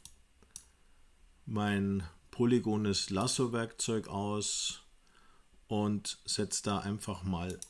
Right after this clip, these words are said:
einen Rahmen so ein bisschen drumrum. Der muss gar nicht zu eng sein, sondern einfach mal so das, was hier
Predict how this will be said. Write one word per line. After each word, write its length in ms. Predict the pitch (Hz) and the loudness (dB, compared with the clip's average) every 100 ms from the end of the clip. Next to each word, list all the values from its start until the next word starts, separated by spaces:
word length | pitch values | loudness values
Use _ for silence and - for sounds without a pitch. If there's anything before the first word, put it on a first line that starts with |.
| - | -14
einen 540 | - 98 95 92 90 95 - - _ - - _ _ _ _ _ - | -6 -2 0 0 -2 -6 -16 -20 _ -20 -20 _ _ _ _ _ -12
Rahmen 460 | 123 127 185 214 190 | -2 2 4 6 4
so 100 | 175 | 4
ein 100 | 170 | 4
bisschen 420 | 165 - 160 147 | 2 0 0 2
drumrum. 680 | 143 139 143 139 139 139 - - - - - - | 2 4 4 4 4 2 -2 -8 -20 -20 -16 0
Der 120 | 120 | 4
muss 240 | 127 127 - | 4 4 2
gar 160 | 110 | 0
nicht 220 | 110 101 | 2 -2
zu 300 | - - - | -4 -6 -2
eng 240 | 98 120 131 | 0 0 0
sein, 440 | - 120 117 113 | 0 0 0 -4
sondern 300 | 107 101 98 | -4 -4 -2
einfach 280 | 92 98 104 | -4 -6 -4
mal 180 | 95 95 | -4 -2
so 400 | - 87 92 90 - _ _ _ _ - - - | -4 -6 -8 -10 -14 _ _ _ _ -20 -20 -12
das, 220 | 101 - | -10 -8
was 200 | 95 98 | -6 -4
hier 380 | - 101 92 98 | -4 -6 -8 -10